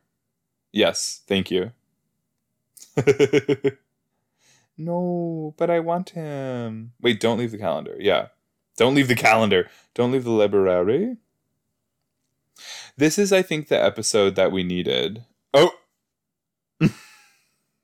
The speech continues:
Buffy. Oh my gosh. Ah.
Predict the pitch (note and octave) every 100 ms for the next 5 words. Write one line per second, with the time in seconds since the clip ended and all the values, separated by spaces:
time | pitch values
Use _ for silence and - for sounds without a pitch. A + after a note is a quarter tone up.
0 | F#3 - _ _ _ _ _ _ C#3+ D#3+
1 | D#3 D3 C3+ B2 A#2 A2+ _ _ _ _
2 | - A#2 D3+ G#3+ - C3 A2+ G2+ F#2 F2
3 | F2 F#2+ A#2+ _ - G#2+ D3 F#3+ E3 A2+
4 | G2+ _ - C2 G2 D#3 G3+ F3 B2 G#2+
5 | G2 F#2+ F#2 F#2 F#2 - - _ _ _
6 | _ _ _ _ _ _ _ _ _ _
7 | _ _ _ _ _ _ _ _ _ -
8 | B2+ B2